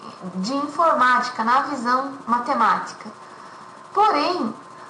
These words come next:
ah, o que devemos lembrar sempre é que algoritmo que é essa sequência finita de passos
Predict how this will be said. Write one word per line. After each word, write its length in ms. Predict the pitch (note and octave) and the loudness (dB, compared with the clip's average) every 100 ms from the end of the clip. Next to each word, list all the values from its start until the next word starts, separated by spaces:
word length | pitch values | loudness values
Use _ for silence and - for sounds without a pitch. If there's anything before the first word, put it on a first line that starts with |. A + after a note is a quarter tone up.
| - - | -10 0
ah, 240 | G#3+ G#3 | 4 4
o 60 | A#3 | 2
que 160 | - | -2
devemos 420 | F4 F4+ E4+ F4 F4 | -4 -2 0 -2 0
lembrar 380 | D#4 D4+ E4 E4 | 0 4 4 2
sempre 460 | - D#4+ F4 D4 | -2 -6 -4 -6
é 20 | |
que 140 | C#4 C#4+ | -2 2
algoritmo 680 | C#4 C#4 D4 D#4+ F4+ F4+ F#4 | 2 2 0 -4 -2 -2 -2
que 180 | C4 | 0
é 180 | A3 A#3 | 2 4
essa 200 | C#4+ D4 | 2 0
sequência 520 | - D#4+ D#4 C4 A3+ B3+ | -6 -6 -4 -4 -4 -6
finita 520 | - D4 E4 F4+ F4+ | -8 -8 -6 -4 -4
de 120 | C#4+ | -6
passos 720 | - A#3+ A3+ - C#4+ C#4+ - | 2 4 6 4 -2 -8 -10